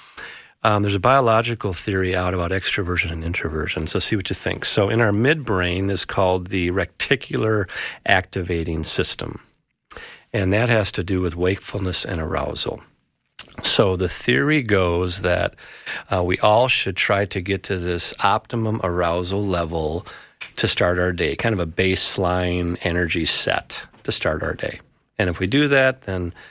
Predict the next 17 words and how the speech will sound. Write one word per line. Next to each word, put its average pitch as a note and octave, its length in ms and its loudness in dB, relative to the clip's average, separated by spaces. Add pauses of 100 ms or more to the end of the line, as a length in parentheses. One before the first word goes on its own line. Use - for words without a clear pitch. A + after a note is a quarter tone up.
(120)
hey, D3 260 0
we, F2+ 200 0
we're G2 340 -2
in G2 80 2
that F#2 200 -2
pursuit - 320 0
of F#2+ 60 0
the F2+ 60 0
abundant E2 420 0
life, C#3+ 500 2
and D#2+ 180 -4
that F2 100 0
helps - 320 0
a A#2 60 -2
little G#2 160 2
bit, F#2 400 0
and, E2+ 240 -2